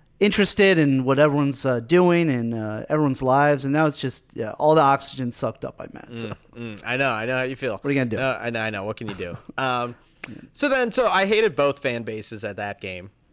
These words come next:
Speaker 2: Uh, but then I went to
Speaker 1: Mm-hmm.
Speaker 2: O U, and Oklahoma people are very, very nice. Some of the most nicest folks. And, uh, I also forgot a couple people, a couple players I love.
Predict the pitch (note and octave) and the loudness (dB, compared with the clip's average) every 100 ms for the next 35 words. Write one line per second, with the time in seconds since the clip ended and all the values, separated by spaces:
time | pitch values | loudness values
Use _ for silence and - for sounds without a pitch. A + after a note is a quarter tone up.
0 | - A2+ A2+ G#2+ G#2+ D#3+ C#4+ - C4+ D3 | -14 -6 -6 -6 -4 0 2 2 2 2
1 | G3 F#3 D3+ D#3 D3+ B2+ B2+ G#3 A#3+ G3 | 2 0 -2 -2 -2 -4 -2 -2 0 0
2 | F3+ E3 D#3+ C3+ A2+ A2 G#2 A#2+ D#3+ A#3 | -2 -4 -6 -4 -4 -4 -6 -16 -2 0
3 | G3 E3+ C3+ A2+ B2+ A#2+ A#2 G#2+ G#2 F#2 | 2 2 0 -4 -2 -2 -4 -6 -10 -10
4 | F#2+ - - - - A3+ D#3+ B2 A2+ - | -12 -14 -14 -6 -4 -2 -4 -4 -4 -6
5 | G2 G2 - G2+ - _ _ A2+ G#2 G2 | -12 -12 -14 -16 -20 _ _ -8 -8 -10
6 | - - _ _ _ - B2+ C3 C3+ C#3+ | -20 -20 _ _ _ -8 -4 -4 -4 -2
7 | C#3+ C#3 - - A3+ C4 F#4 D4 D#4+ E4+ | -2 -4 -8 -6 -4 -4 -8 -4 -4 -6
8 | _ _ _ _ - _ _ E3+ F3+ B3+ | _ _ _ _ -20 _ _ -6 -2 -2
9 | E4+ E4 C4 G3+ - - E4+ C4 _ - | 0 -2 0 -2 -2 -4 -4 -6 _ -4
10 | G3+ G#3 E3 C3+ A#2 C3 E3 G#2 - - | 0 0 0 -2 0 0 0 -4 -10 -20